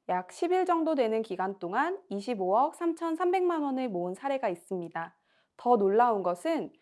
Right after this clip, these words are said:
투자자 천육십육 명 중 전문 투자자는 한 명도 없었다는 점입니다. 각 종류 주식에 대해서는 챕터 사에서 따로 다룰 예정이오니 참고 부탁드립니다.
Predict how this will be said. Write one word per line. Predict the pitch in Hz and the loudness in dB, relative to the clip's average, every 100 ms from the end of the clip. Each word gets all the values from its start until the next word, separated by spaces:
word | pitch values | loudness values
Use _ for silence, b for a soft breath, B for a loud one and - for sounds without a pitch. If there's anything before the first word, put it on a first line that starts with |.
| b b - | b b -4
투자자 | - 349 339 294 302 | 0 2 2 0 0
천육십육 | - 403 311 202 - 226 196 185 | 2 2 2 -4 -4 -2 -2 -2
명 | 180 180 | -4 -4
중 | 285 392 392 | -2 -2 -2
전문 | - 180 185 | -6 -6 -6
투자자는 | 240 294 294 190 180 | -4 -2 -2 -4 -6
한 | 240 302 | -2 0
명도 | 311 285 | 2 2
없었다는 | 165 - 220 180 165 | 2 0 -2 -4 -8
점입니다. | 175 190 190 175 170 - - _ _ _ _ _ _ | -8 -6 -6 -8 -12 -12 -12 _ _ _ _ _ _
각 | - 247 269 | 2 2 2
종류 | - 240 254 269 | 0 0 2 0
주식에 | 233 214 269 277 | -2 -6 -2 0
대해서는 | 226 185 190 185 247 320 208 b b | 2 0 0 -2 -2 -2 -4 b b
챕터 | - 330 - 302 | -8 -8 -2 -2
사에서 | 294 330 330 320 180 254 - | 0 -2 -2 0 -2 -2 -2
따로 | 294 330 339 | 2 2 2
다룰 | 247 220 214 | -2 0 0
예정이오니 | 165 208 208 185 175 202 220 | 0 -2 -4 -4 -4 -6 -4
참고 | 320 330 | -2 -2
부탁드립니다. | 294 208 - 180 170 160 156 - | -4 -12 -6 -6 -6 -10 -14 -18